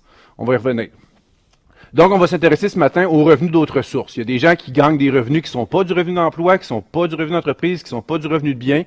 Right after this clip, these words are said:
Ben, on les, on les met tous ensemble dans un fourre-tout qu'on appelle les revenus d'autres sources. Donc, aujourd'hui, on met la loupe là-dessus.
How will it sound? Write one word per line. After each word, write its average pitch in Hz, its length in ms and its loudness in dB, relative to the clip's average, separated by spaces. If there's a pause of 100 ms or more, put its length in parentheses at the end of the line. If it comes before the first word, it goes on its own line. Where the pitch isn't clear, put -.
(540)
Ben, 113 200 -4
on 113 80 -4
les, 131 240 -2
on 131 140 -2
les 135 80 2
met 139 100 2
tous 180 220 -2
ensemble 151 340 2
dans 135 160 -2
un 131 60 -4
fourre-tout - 400 -10
qu'on 151 180 -4
appelle 151 260 0
les 135 100 0
revenus 135 340 -2
d'autres 135 340 0
sources. - 460 -16
Donc, 107 180 -12
aujourd'hui, 120 300 -4
on 156 80 2
met 139 100 2
la 135 100 6
loupe 139 200 0
là-dessus. 160 440 -2